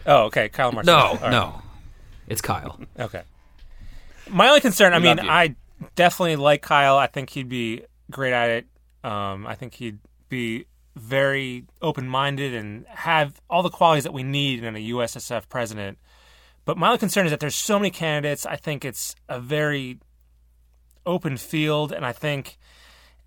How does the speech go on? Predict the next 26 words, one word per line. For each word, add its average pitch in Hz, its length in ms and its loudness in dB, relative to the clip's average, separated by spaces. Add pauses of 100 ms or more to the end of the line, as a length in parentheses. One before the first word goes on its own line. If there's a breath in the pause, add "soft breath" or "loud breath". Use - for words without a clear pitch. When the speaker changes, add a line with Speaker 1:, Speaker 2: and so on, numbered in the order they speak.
(460 soft breath)
Speaker 1:
if 170 200 -6
you're 170 100 0
gonna 196 220 2
go 170 160 6
up 185 120 8
against 151 380 -4
Sunil, 135 420 -2
the 107 100 -6
incumbent, 107 600 -8 (340)
you 135 140 -4
need 156 200 4
a 139 60 4
lot 127 280 4
of 117 280 -2 (280)
centralized 143 800 0
support. 113 600 -8 (320)
And 120 400 -4
with 143 220 -6
so - 260 0
many 180 140 2
candidates, 143 600 -4 (520)
it's - 160 -12
kind 160 220 -2
of 127 60 -2
a 123 60 -2
diffuse, 143 880 -6